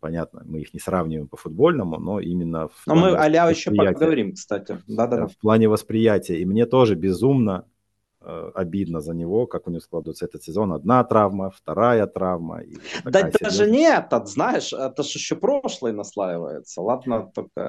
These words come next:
Speaker 1: Э,
Speaker 2: этот.
Speaker 1: а прошлый, ну, первую половину прошлого сезона тоже, пока он не
Speaker 2: Ну,
Speaker 1: травмировался.
Speaker 2: его там дёр-, его там дёргали, ему там с Габи,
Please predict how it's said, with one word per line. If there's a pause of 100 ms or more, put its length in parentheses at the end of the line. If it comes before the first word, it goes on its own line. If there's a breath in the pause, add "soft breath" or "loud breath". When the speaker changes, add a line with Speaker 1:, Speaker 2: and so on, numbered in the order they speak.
Speaker 1:
Э,
Speaker 2:
этот.
Speaker 1:
а
прошлый,
ну,
первую
половину
прошлого
сезона
тоже,
пока
он
не
Speaker 2:
Ну,
Speaker 1:
травмировался.
Speaker 2:
его
там
дёр-,
его
там
дёргали,
ему
там
с
Габи,